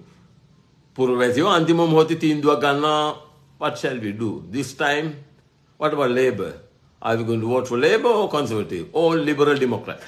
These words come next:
අන්න එම මිනිස්සු නිදහසේ හිතනවා. මේක මරා ගන්න හදනවා. සෝෂල් මීඩියා එකේ පේනවනේ. මරා ගන්න හදනවා.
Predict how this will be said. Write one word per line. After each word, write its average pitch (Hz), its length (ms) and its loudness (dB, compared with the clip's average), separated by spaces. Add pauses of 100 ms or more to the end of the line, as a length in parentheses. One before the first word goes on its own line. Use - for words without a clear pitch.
අන්න 277 240 -8
එම 240 100 -2
මිනිස්සු 220 300 0
නිදහසේ 175 500 0
හිතනවා. 107 380 -4 (100)
මේක 95 460 -6 (100)
මරා 160 380 6
ගන්න 208 240 6
හදනවා. 110 400 2
සෝෂල් 143 360 0
මීඩියා 160 320 4
එකේ 147 140 4
පේනවනේ. 240 460 2 (220)
මරා 220 500 4
ගන්න 190 240 6
හදනවා. 95 380 -2